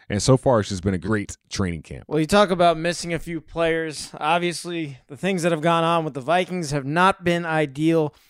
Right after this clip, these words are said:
Speaker 2: at the quarterback position. Uh, Kellen Mond tests positive for covid nineteen and a few close contact cases, including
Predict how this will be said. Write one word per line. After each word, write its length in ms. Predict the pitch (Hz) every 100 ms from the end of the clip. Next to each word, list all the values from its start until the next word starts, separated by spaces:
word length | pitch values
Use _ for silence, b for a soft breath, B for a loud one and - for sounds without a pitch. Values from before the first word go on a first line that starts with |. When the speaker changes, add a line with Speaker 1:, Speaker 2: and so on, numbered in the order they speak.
| b
Speaker 2:
at 160 | - 147
the 80 | 151
quarterback 520 | - 170 160 156 -
position. 540 | 131 147 180 185 175 b b b
Uh, 180 | - 127
Kellen 340 | - 175 156
Mond 300 | 151 165 175
tests 320 | 165 151 - -
positive 640 | - 170 175 170 170 160
for 140 | -
covid 360 | 127 165 170 151
nineteen 640 | 143 135 123 180 190 185 165 B B
and 120 | -
a 40 | 135
few 260 | 175 202
close 420 | 185 - 190 185 -
contact 600 | - 170 160 170 156 -
cases, 460 | 170 165 - 160
including 760 | 147 131 - 175 180 160 143 139